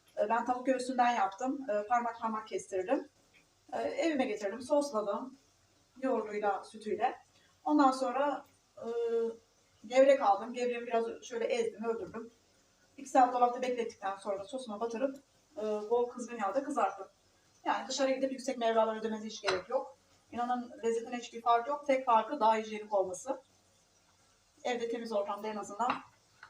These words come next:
pişirebileceğiniz güzel bir kefsi. Kanattan da yapabilirsiniz, buttan da yapabilirsiniz. Ama ben bugün tavuk göğsünden yaptım. Parmak parmak kestirdim.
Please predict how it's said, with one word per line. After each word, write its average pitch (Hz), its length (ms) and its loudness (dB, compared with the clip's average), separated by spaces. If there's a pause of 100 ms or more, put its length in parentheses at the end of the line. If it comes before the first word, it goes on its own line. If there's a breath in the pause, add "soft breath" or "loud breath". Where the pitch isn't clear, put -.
(260)
pişirebileceğiniz 220 720 -4
güzel 208 340 -2
bir 214 240 -14 (140)
kefsi. 190 440 -6 (420)
Kanattan 262 440 6
da 233 40 -4
yapabilirsiniz, 190 500 -6
buttan 226 320 0
da 202 60 -2
yapabilirsiniz. 185 480 -8
Ama 233 160 -2
ben 226 160 2
bugün 269 280 -6
tavuk 226 220 -8
göğsünden 202 360 -6
yaptım. 196 420 -4 (320)
Parmak 220 300 2
parmak 185 280 0
kestirdim. 208 540 -8